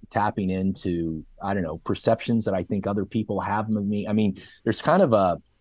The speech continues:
I mean, I, a word that keeps coming to my man-, mind is, is sim-, simplistic, is that we, we, we probably need to simplify our lives a little bit, um, especially as you go back to the,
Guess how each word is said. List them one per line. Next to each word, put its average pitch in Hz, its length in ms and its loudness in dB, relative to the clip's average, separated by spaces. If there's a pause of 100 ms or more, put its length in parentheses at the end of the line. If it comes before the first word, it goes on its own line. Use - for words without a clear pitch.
(220)
I 110 40 4
mean, 113 280 4
I, 120 160 0
a 120 60 4
word 123 220 6
that 110 80 0
keeps 107 180 0
coming 110 220 4
to 101 60 0
my 95 100 2
man-, 101 300 0
mind 107 320 2
is, 82 180 -4
is 95 200 -2
sim-, - 280 -2 (460)
simplistic, 95 760 0
is 87 120 -2
that 92 80 -2
we, 92 260 -2
we, 90 300 -2 (320)
we 98 100 0
probably 123 480 4
need 98 400 0
to 85 580 -2 (560)
simplify 92 960 0
our 87 160 -2
lives 101 460 0
a 95 60 -2
little 85 220 -4
bit, 85 380 -4 (120)
um, 82 540 -4
especially 113 420 2
as 95 100 0
you 104 80 2
go 104 60 2
back 95 260 0
to 101 140 0
the, 82 300 -2